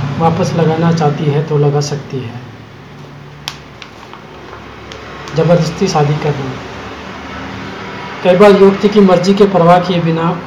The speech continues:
उस पर शादी का, शादी के लिए दबाव बनाया जाता है। कानून हर महिला को अपना जीवन साथी चुनने का अधिकार देता है।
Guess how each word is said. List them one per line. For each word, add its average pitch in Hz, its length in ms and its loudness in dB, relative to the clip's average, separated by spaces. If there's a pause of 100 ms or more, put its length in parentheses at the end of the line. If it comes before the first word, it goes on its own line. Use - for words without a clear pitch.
(420)
उस 180 120 -4
पर 196 140 2
शादी 165 320 2
का, 180 160 2 (1120)
शादी 165 220 4
के 196 140 6
लिए 190 140 6
दबाव 175 340 4
बनाया 165 220 2
जाता 160 280 2
है। 143 100 2 (560)
कानून 180 320 6
हर 180 260 4
महिला 170 260 6 (840)
को 180 180 6
अपना 185 360 2
जीवन 165 280 2
साथी 175 300 0
चुनने 170 380 2
का 175 120 0
अधिकार 165 400 2
देता 151 300 0
है। 143 260 2